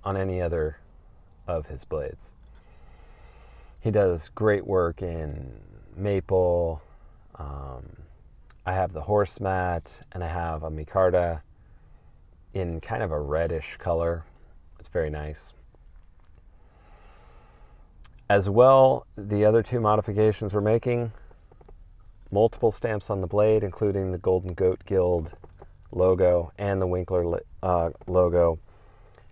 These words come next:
And we're modifying the sheath just a little bit. Instead of the standard clip that he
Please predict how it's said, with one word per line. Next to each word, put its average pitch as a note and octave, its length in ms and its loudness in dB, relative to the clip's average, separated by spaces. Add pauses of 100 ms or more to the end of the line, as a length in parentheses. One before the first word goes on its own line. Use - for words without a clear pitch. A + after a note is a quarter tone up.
(260)
And G2 180 -2
we're F#2+ 100 0
modifying C3+ 560 0
the A2+ 60 -6
sheath - 680 -6
just - 220 -8
a G2+ 40 -4
little F#2+ 220 0
bit. E2 260 -4 (580)
Instead A2+ 460 2
of G#2+ 300 4 (920)
the F2+ 320 2
standard A#2 640 -2
clip G2 400 0
that F2+ 160 -2
he G2 480 -4